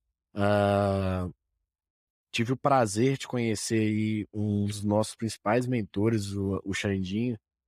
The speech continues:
que ele era sócio da, do P P Prova, que foi vendida pra Croton, pra Somos, depois pra Croton, que hoje é nosso investidor, inclusive. O cara era mentor, virou amigo, mentorando o tempo inteiro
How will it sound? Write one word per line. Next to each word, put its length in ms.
que 960
ele 160
era 100
sócio 400
da, 240
do 140
P 120
P 160
Prova, 420
que 80
foi 120
vendida 360
pra 180
Croton, 640
pra 160
Somos, 440
depois 280
pra 160
Croton, 520
que 80
hoje 140
é 20
nosso 220
investidor, 460
inclusive. 460
O 40
cara 220
era 220
mentor, 880
virou 260
amigo, 840
mentorando 640
o 40
tempo 300
inteiro 580